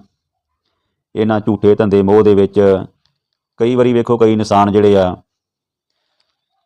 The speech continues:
ਉਹ ਬੇਸ਼ੱਕ ਜਿੰਨਾ ਮਰਜ਼ੀ ਹੋਵੇ, ਉਹ ਧੀਆਂ ਪੁੱਤਰਾਂ ਵਾਸਤੇ, ਗਾਂ ਆਪਣੇ ਪੋਤਰਿਆਂ ਵਾਸਤੇ ਜਾਇਦਾਦ ਬਣਾਉਂਦੇ ਬਣਾਉਂਦੇ ਜਿਹੜੇ ਆ,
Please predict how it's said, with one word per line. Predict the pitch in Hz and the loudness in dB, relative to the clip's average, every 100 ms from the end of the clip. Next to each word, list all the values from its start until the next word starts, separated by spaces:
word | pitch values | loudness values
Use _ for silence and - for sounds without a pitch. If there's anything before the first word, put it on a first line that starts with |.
| - | -8
ਉਹ | 117 127 113 - 107 | -2 -2 -4 -8 -4
ਬੇਸ਼ੱਕ | 113 117 123 | -2 0 -2
ਜਿੰਨਾ | 120 107 107 | 0 0 0
ਮਰਜ਼ੀ | 104 101 110 | 0 0 0
ਹੋਵੇ, | 101 107 | 2 2
ਉਹ | 110 | 2
ਧੀਆਂ | 120 107 98 | 0 -2 -2
ਪੁੱਤਰਾਂ | 101 101 104 | -2 -2 0
ਵਾਸਤੇ, | 101 98 92 101 | 0 0 0 -2
ਗਾਂ | 95 101 | 0 -2
ਆਪਣੇ | 98 101 95 | -2 -6 -4
ਪੋਤਰਿਆਂ | 101 95 101 98 | -4 -4 -4 -2
ਵਾਸਤੇ | 98 90 - 95 | -2 -2 -4 -4
ਜਾਇਦਾਦ | 95 95 92 92 | 0 0 -2 -4
ਬਣਾਉਂਦੇ | 95 90 92 | -4 -4 -4
ਬਣਾਉਂਦੇ | 92 90 90 90 - _ _ _ _ _ _ _ _ _ _ _ _ _ 92 | -4 -4 -6 -6 -12 _ _ _ _ _ _ _ _ _ _ _ _ _ -8
ਜਿਹੜੇ | 98 101 98 | -2 0 0
ਆ, | 90 | -2